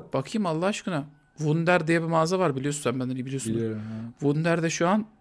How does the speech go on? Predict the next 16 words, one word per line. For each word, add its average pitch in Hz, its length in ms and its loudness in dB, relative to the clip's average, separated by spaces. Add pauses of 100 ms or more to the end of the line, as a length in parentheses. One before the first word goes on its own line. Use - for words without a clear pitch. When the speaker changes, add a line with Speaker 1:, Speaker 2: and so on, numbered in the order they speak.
(280)
Speaker 2:
yani 147 440 2
bileklileri 165 640 2
yedi 165 240 -2
bin, 180 160 -2
bileksizleri 156 640 2
dört 180 260 0
bin 156 80 -2
yani. 123 320 0 (840)
Speaker 1:
İşte, - 380 -14 (360)
paylar, 110 480 2
dolar. 110 420 0 (680)
Speaker 2:
Evet. 233 220 0
Speaker 1:
Modele 131 380 8
göre 135 300 8
değişir 135 380 8
yani. 110 340 4